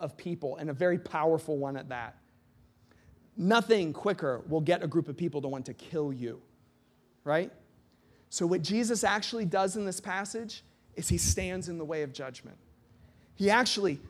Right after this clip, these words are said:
flips places with her. He moves into the place of judgment, and ultimately that's going to be revealed at the cross. But lastly, as I close in these last couple minutes, I don't want you to noti-, I want you to notice this,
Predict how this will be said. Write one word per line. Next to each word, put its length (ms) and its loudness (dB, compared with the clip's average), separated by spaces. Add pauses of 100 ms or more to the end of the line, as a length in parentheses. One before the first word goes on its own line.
flips 500 2
places 480 2
with 140 -2
her. 100 -8
He 180 -6
moves 580 4
into 320 0
the 100 0
place 460 -4
of 140 -4
judgment, 520 0
and 80 -6
ultimately 580 0
that's 240 -2
going 240 -6
to 100 -12
be 120 -2
revealed 420 -2
at 80 -10
the 60 -12
cross. 460 -6 (260)
But 160 6
lastly, 640 2
as 100 -8
I 100 -10
close 460 0
in 60 -6
these 160 -12
last 360 -2
couple 240 -4
minutes, 380 -2
I 40 -4
don't 120 -2
want 180 -6
you 60 -4
to 80 -4
noti-, 320 0
I 60 -2
want 260 -2
you 60 -4
to 60 -6
notice 360 -2
this, 320 -8